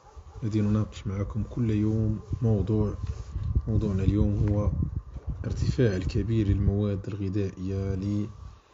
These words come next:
للحوم، للدجاج، للخضروات، للفواكه. جميع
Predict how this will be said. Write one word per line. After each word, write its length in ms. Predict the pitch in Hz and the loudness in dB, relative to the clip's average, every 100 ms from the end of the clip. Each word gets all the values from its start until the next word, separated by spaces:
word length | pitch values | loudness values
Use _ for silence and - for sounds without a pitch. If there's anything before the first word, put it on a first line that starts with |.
| - - - - | -20 -20 -18 -2
للحوم، 840 | 143 127 117 92 - 113 120 117 107 - - - - 117 117 117 - - - - - - - - - | 4 6 6 2 2 4 4 4 0 -4 -4 -2 -2 0 4 4 2 -6 -4 -4 -4 -8 -10 -10 -2
للدجاج، 680 | 127 110 113 98 107 107 101 | 0 2 2 2 2 2 0
للخضروات، 840 | 107 - 101 104 101 110 107 95 113 | -2 -2 -2 0 0 0 0 -2 -4
للفواكه. 800 | 98 113 101 113 98 92 117 90 - - - - - - - - - 117 | -4 0 2 2 0 0 0 0 -4 -14 -16 -16 -16 -18 -20 -14 -10 -2
جميع 480 | 104 120 123 117 | 4 6 6 4